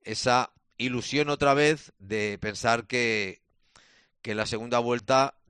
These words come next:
tiene que ser nuestra y que vamos a subir de, de manera, de manera directa. Las seis y veintiuno,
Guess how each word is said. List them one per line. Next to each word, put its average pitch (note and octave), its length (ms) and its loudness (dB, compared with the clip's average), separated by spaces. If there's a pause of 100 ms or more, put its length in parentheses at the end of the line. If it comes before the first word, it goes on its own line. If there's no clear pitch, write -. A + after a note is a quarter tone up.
tiene A#2+ 240 -2
que A#2 100 0
ser A2 200 -4
nuestra C3 520 -4 (100)
y F#2+ 200 -12
que F#2 280 -6
vamos G#2 260 -4
a G#2+ 60 -6
subir G2+ 340 -8
de, F#2 280 -6
de F2+ 160 -10
manera, F2+ 600 -8
de F#2 100 -12
manera F2+ 280 -8
directa. E2+ 440 -18 (680)
Las B2 320 2
seis F3+ 260 2
y F3 240 2
veintiuno, E3+ 640 0